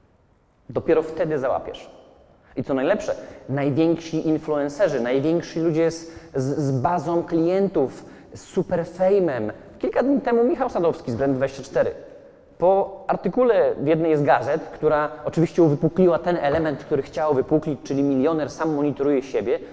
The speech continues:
dostał taki hejt, że po prostu ręce mu opadły.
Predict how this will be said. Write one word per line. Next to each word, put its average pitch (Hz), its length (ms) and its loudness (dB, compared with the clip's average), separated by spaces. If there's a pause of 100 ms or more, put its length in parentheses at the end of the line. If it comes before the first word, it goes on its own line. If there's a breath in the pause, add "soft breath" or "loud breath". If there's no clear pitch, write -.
(140)
dostał 226 260 -2
taki 226 320 0
hejt, 156 320 -4
że 190 200 -6
po - 240 -6
prostu 175 520 -2 (320 loud breath)
ręce 151 300 -2
mu 156 60 0
opadły. 165 340 -2